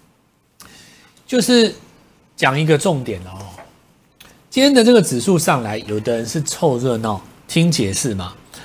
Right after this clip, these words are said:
啊，为什么上涨？因为A I，因为黄仁勋，听解释。那另外一种就是看门道，是看这个盘是看凑热闹，是看门道。所谓的看门道，就是评估自己能不能在这里做成功的交易，对不对？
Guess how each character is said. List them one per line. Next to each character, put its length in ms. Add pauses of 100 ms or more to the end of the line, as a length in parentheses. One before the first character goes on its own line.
啊， 120
为 160
什 120
么 100
上 240
涨？ 180
因 120
为 60
A 200
I， 120
因 80
为 60
黄 240
仁 140
勋， 220 (140)
听 180
解 220
释。 180 (380)
那 160
另 220
外 140
一 60
种 180
就 80
是 80
看 180
门 220
道， 200 (480)
是 140 (260)
看 220
这 80
个 100
盘 240
是 200
看 280
凑 280
热 140
闹， 180
是 140
看 180
门 240
道。 160 (540)
所 180
谓 60
的 80
看 180
门 140
道， 140
就 120
是 80
评 360
估 200
自 200
己 240
能 180
不 80
能 220
在 140
这 240
里 180
做 380
成 340
功 180
的 100
交 300
易， 140 (600)
对 120
不 60
对？ 200